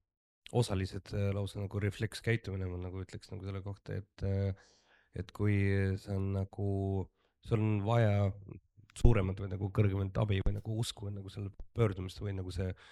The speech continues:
kolmanda inimese nagu efekt mingil määral. Aga nagu selle, mm, kõrval oligi see, et, äh, kus see nagu konkreetselt, äh, äh, mõte oli, et oli nii palju, mm, küsitud ka inimestel, nagu erinevatel inimestel,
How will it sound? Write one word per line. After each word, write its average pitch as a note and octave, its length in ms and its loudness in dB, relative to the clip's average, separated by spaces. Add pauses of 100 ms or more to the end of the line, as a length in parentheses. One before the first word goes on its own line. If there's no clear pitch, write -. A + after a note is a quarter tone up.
(260)
kolmanda F#2+ 440 0
inimese F#2+ 460 0
nagu F#2 160 -2
efekt - 320 -2
mingil F2+ 300 -2
määral. F#2+ 260 -4 (680)
Aga G2+ 220 0
nagu G#2 160 0
selle, A#2 480 2
mm, G#2 480 -2
kõrval B2+ 480 2
oligi A2+ 320 -2
see, C3 320 0
et, - 240 -14
äh, G#2 160 0
kus - 220 -2
see G#2+ 100 -2
nagu G2+ 240 -2
konkreetselt, A2 880 -2
äh, G2+ 320 2 (760)
äh, G2 480 2
mõte A#2+ 360 -2
oli, A#2+ 200 2
et - 180 -6
oli G#2 200 0
nii B2 280 0
palju, G2+ 340 0 (360)
mm, - 600 -8
küsitud B2 440 -4
ka G2+ 160 2
inimestel, G2+ 480 0
nagu G2 160 2
erinevatel F#2 460 2
inimestel, F#2 340 -6